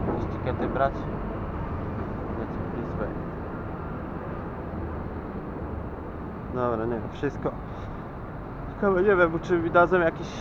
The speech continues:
kwitek. A to pewnie przy wyjeździe. Ogólnie.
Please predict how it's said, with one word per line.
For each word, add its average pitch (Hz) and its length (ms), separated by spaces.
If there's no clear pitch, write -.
kwitek. - 340
A 120 40
to 131 100
pewnie 135 280
przy 156 200
wyjeździe. 156 560
Ogólnie. 113 320